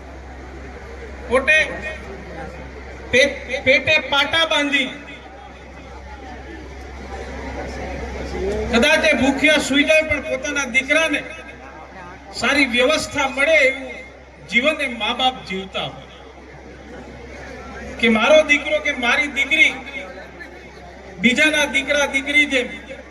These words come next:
એને જે વ્યવસ્થાઓ જોતી હોય એ વ્યવસ્થાઓ એને આપવા માટે એ પોતાના સપના સાઈડમાં મૂકતા હોય. કદાચ એ છકડામાં જતા હશે, પણ પોતાના દીકરાને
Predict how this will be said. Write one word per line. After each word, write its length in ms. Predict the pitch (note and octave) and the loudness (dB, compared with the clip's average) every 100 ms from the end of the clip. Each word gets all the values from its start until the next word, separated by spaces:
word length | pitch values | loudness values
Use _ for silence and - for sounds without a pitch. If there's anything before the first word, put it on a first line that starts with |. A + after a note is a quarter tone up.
| - - - - - - | -18 -18 -18 -16 -16 -4
એને 200 | A3+ C4 | 2 4
જે 280 | C4 F3 A#3+ E4+ | 4 4 4 4
વ્યવસ્થાઓ 640 | D4 D4 C#4 - C4+ C4+ C4 | 4 2 2 -2 2 6 6
જોતી 380 | A#3+ B3 C4 | 4 0 2
હોય 300 | A#3 G3 D#3+ D#3 - - - - - - - | 0 -2 -6 -8 -14 -16 -16 -16 -18 -14 0
એ 120 | A3+ | 0
વ્યવસ્થાઓ 840 | F#3+ G#3+ C4+ B3+ - A#3+ A#3+ C4+ | 2 2 4 4 0 -2 0 2
એને 220 | D4 A#3+ A#3+ | 0 -2 -4
આપવા 640 | A3 - A3 A3 A#3 A#3+ | -6 -6 -6 -6 -6 -4
માટે 280 | A#3 A#3 C4 | -2 -2 -2
એ 340 | B3 A#3 A3+ | -2 -2 -4
પોતાના 640 | F#3 - G3+ G#3+ A#3+ A#3 | -6 -10 -8 -4 -2 -2
સપના 480 | A#3 - G3 - G#3+ | -4 -6 -8 -6 -6
સાઈડમાં 520 | A3 E3+ D#3 E3 D#3 | -6 -2 -2 -2 -8
મૂકતા 360 | C3+ B2 - - | -10 -10 -12 -12
હોય. 120 | - G3 - - - - G3 A3+ A3+ C4 F3+ F#3+ F#3+ E3+ E3+ E3+ D#3+ - - D#3+ E3 - D#3+ D#3 - F#3 F#3 | -12 -14 -14 -16 -18 -16 -14 -12 -12 -12 -12 -10 -10 -10 -10 -10 -10 -12 -12 -12 -10 -10 -10 -8 -10 -8 0
કદાચ 320 | G3+ C#4 D#4 | 4 6 6
એ 80 | D#4+ | 4
છકડામાં 580 | - - F4 D#4+ E4 D4+ | 4 4 4 4 2 2
જતા 280 | D4 D#4 D4 | 0 0 -2
હશે, 220 | C#4+ D4+ | 0 0
પણ 200 | D4+ C#4 | -2 -6
પોતાના 460 | C4 C4 D4 C#4+ | -6 -4 -2 -2
દીકરાને 580 | C#4 F#4+ - D#4 D4 B3 | 0 0 2 4 4 0